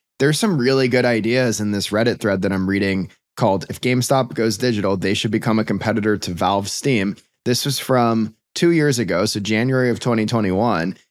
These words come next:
And there's some really good ideas in here. Someone said, "I want esports betting, a hundred dollars down on Call of Duty War-, uh, Warfare Gulag." Fuck yeah, GameStop should be doing this. Like, let's bring game sports betting to the mainstream. Let's bring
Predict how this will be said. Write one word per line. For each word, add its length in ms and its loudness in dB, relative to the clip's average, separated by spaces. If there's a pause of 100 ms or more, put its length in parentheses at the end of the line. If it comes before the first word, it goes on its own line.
(220)
And 160 0
there's 180 4
some 140 0
really 240 2
good 140 2
ideas 380 0
in 100 0
here. 240 -4
Someone 260 0
said, 260 0
"I 140 0
want 300 2
esports 520 -2
betting, 280 -4
a 20 -4
hundred 300 0
dollars 360 2
down 300 0
on 120 -2
Call 240 0
of 40 -2
Duty 240 -2
War-, 400 -2
uh, 180 -2
Warfare 460 -2
Gulag." 480 0 (400)
Fuck 320 0
yeah, 240 2
GameStop 540 0
should 180 -6
be 140 0
doing 400 2
this. 200 -6
Like, 160 -4
let's 220 0
bring 480 0 (520)
game 340 2
sports 400 2
betting 560 0 (180)
to 140 0
the 80 0
mainstream. 640 2
Let's 220 -2
bring 420 0